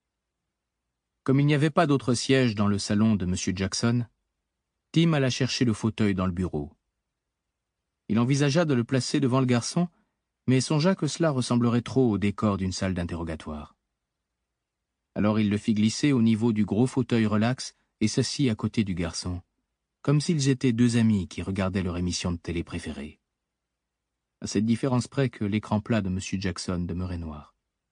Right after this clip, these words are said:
Eh bien, Luc, d'après Annie, t'as été kidnappé.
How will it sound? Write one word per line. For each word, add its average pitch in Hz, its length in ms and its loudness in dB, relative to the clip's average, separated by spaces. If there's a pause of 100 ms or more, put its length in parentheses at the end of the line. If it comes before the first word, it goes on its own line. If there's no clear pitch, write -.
(1080)
Eh 101 80 -4
bien, 110 160 4
Luc, 101 260 -2 (1160)
d'après 98 240 -2
Annie, 127 340 4
t'as 110 120 -4
été 107 180 -2
kidnappé. 110 560 0